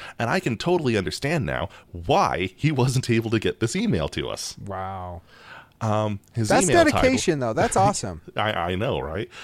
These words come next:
Speaker 1: Uh, email title, "I S Ps Saving Sport Socks Across the U K."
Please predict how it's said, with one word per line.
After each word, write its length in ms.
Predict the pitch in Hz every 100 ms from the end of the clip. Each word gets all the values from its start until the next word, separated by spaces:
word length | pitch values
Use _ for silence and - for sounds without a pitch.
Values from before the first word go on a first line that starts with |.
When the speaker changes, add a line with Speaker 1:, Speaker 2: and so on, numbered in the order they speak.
| - -
Speaker 1:
Uh, 140 | 107 -
email 340 | 151 156 98
title, 420 | - 80 80 80 - - _
"I 200 | - 113
S 160 | 139 139
Ps 480 | - 139 117 90 -
Saving 500 | - - 110 101 90
Sport 420 | - - 120 139 -
Socks 420 | 87 82 - -
Across 400 | 101 - 107 104
the 140 | - 95
U 180 | 95 104
K." 380 | 117 113 69